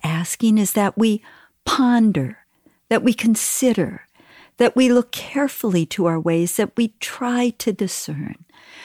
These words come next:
Don't you love that verb, try? <laughs> Just try to discern what is pleasing to the Lord. Just make an effort. That's all he's asking.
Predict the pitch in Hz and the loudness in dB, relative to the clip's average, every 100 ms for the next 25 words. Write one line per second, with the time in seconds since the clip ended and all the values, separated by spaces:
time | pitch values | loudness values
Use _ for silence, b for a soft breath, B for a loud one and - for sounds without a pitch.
0 | B - 262 - 240 214 208 214 214 208 | B 0 2 2 0 2 0 0 0 -2
1 | - 175 196 190 180 - - - - 170 | -2 -2 0 0 -2 -12 -6 -4 0 2
2 | 175 185 208 220 240 - - 254 - B | 4 2 2 0 -2 -2 0 0 -2 B
3 | B B B B B - - 285 - - | B B B B B -4 2 2 0 -6
4 | - - 277 320 285 226 - - 220 233 | -2 2 4 6 6 4 2 0 2 2
5 | - 196 170 165 175 185 190 - - 202 | 2 2 2 2 0 -2 -2 -4 -2 0
6 | 175 - 151 151 - - 156 147 127 143 | 0 0 -2 -4 -10 -8 -10 -10 -12 -12
7 | - - _ b b b - 277 302 285 | -16 -20 _ b b b -4 -2 2 2
8 | 277 247 - 226 - - 180 - - - | 2 0 -2 -6 -6 -6 -6 -8 -8 -4
9 | 262 277 220 208 202 185 175 - 233 226 | 0 2 2 0 -2 -4 -4 -6 -2 0
10 | 262 | -2